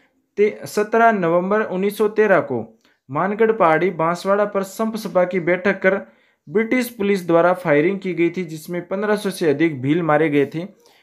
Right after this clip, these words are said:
इसे राजस्थान का जलियांवाला हत्याकांड भी कहा जाता है। राजस्थान का जलियांवाला बाग हत्याकांड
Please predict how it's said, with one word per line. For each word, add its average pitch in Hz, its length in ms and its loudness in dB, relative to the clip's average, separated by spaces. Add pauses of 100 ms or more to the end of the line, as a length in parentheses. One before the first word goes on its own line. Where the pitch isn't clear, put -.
(140)
इसे 214 240 0
राजस्थान 202 580 0
का 190 200 4
जलियांवाला 175 640 2
हत्याकांड 160 760 -2
भी 147 320 -6
कहा 139 240 0
जाता 120 300 0
है। 113 200 -8 (580)
राजस्थान 196 580 -2
का 226 140 0
जलियांवाला 196 640 2
बाग 175 260 0
हत्याकांड 160 540 -4